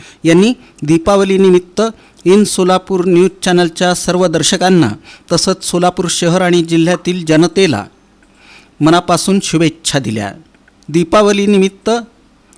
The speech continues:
सर्वांच्या जीवनात सुखशांती, समाधान, आनंद, ऐश्वर्य, समृद्धी लाभू देत आणि उत्तम आरोग्य लाभू देत,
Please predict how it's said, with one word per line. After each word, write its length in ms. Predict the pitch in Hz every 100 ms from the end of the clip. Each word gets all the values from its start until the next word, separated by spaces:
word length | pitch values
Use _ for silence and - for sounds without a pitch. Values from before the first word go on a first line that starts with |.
| _ -
सर्वांच्या 520 | 180 170 196 185 202
जीवनात 800 | 160 180 185 202 208 - - -
सुखशांती, 760 | - 160 196 196 196 185 208 208
समाधान, 680 | - 160 180 175 190 214 -
आनंद, 440 | 151 165 185 185 208 226 156
ऐश्वर्य, 580 | 160 160 190 185 196 220 - -
समृद्धी 680 | - 165 165 190 170 196 190
लाभू 220 | 185 170 180
देत 180 | 226 233 - - - -
आणि 220 | 156 175 202 160
उत्तम 360 | - - 196 -
आरोग्य 420 | 151 151 185 165 190
लाभू 280 | 180 175
देत, 140 | 190